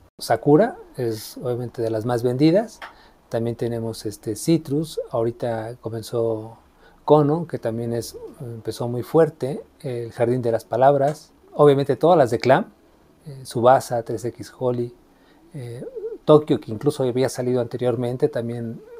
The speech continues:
volvió a repuntar, tuvo nuevo interés. Fíjate que una de las series que no comenzó muy fuerte y que afortunadamente está retomando es, este, Nodame.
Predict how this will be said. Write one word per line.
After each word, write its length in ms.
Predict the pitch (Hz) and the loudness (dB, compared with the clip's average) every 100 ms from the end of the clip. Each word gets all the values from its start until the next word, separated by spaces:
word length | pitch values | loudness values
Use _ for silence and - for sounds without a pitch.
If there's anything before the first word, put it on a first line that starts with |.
| 311 - | -18 -4
volvió 280 | 123 120 | 0 2
a 20 | 123 | 2
repuntar, 640 | 123 113 107 117 143 - _ _ | 2 -2 -2 2 2 2 _ _
tuvo 240 | - 117 120 | -16 -12 -6
nuevo 220 | 117 113 | -4 -4
interés. 520 | 107 110 120 160 - _ _ _ - - | -4 -2 0 -2 -4 _ _ _ -20 -20
Fíjate 260 | - 180 180 | 0 2 4
que 60 | 143 | 2
una 160 | 160 | 4
de 80 | 160 | 4
las 100 | 123 | 4
series 240 | 143 147 | 4 2
que 280 | - 127 120 | 0 -4 -4
no 240 | 160 135 - | -4 -4 -2
comenzó 340 | 135 123 131 | -2 -2 -6
muy 140 | 131 120 | -6 -6
fuerte 420 | - 127 127 127 | 0 0 0 -4
y 80 | 117 | -4
que 140 | 117 | -6
afortunadamente 1080 | 107 113 117 127 123 123 123 131 120 403 311 | -6 -6 -4 -2 -2 -4 -6 -6 -6 -6 -10
está 460 | - 123 120 127 - - | -2 4 4 4 -4 -6
retomando 680 | 123 - 117 127 135 156 160 | -4 -2 -4 -4 -2 0 0
es, 240 | 120 - | -2 -6
este, 420 | 113 - 110 107 107 | -12 -10 -10 -10 -8
Nodame. 420 | 113 123 147 | 2 2 2